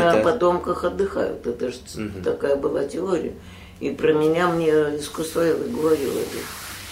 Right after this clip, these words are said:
Speaker 2: что тоже говорили: "Дочь Ильинского, значит, бездарная". И это довольно долго существовало. А щас вот эти мои психологи, щас новая теория, генная,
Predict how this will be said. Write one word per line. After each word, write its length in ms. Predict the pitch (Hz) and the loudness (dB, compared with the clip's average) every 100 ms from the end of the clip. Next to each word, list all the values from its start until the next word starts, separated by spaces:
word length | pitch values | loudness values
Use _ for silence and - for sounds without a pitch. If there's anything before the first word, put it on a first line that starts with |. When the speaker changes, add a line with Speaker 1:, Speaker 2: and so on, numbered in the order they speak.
| - | -14
Speaker 2:
что 220 | - 143 143 | -8 -6 2
тоже 320 | 160 135 120 | 6 6 4
говорили: 400 | 123 127 120 120 | 4 4 4 2
"Дочь 380 | 123 156 156 156 | 6 4 4 0
Ильинского, 540 | 165 202 214 - 139 | 2 2 0 2 4
значит, 340 | 123 151 156 143 | 4 2 -2 -4
бездарная". 400 | 143 123 113 98 - - - - - - - - - - - | -4 2 2 2 -8 -14 -20 -20 -20 -20 -20 -18 -18 -18 -2
И 60 | 143 | 2
это 280 | 190 196 | 4 4
довольно 460 | 175 175 175 175 180 | 8 8 8 6 2
долго 920 | 175 175 165 156 160 156 147 - - - | 4 4 4 2 4 4 2 -2 -4 -8
существовало. 920 | - 151 147 147 - 165 160 123 - - - - - - - - - | -8 -8 -8 -10 -2 0 2 2 0 -8 -16 -20 -20 -20 -20 -16 -2
А 140 | 139 | 0
щас 360 | - 208 240 - | 4 4 6 4
вот 180 | 156 | 2
эти 220 | 147 - 127 | 0 -2 0
мои 280 | 139 135 | 0 0
психологи, 1120 | 120 - 120 - 147 170 156 139 123 123 117 - | -2 -6 -10 -2 0 2 0 0 -2 -2 -8 -8
щас 240 | - - | -6 -2
новая 380 | 160 165 165 165 | 0 0 0 -2
теория, 500 | - 165 156 160 - | -4 -4 -2 -4 -8
генная, 540 | 123 131 143 160 131 | -6 -4 -4 -4 -6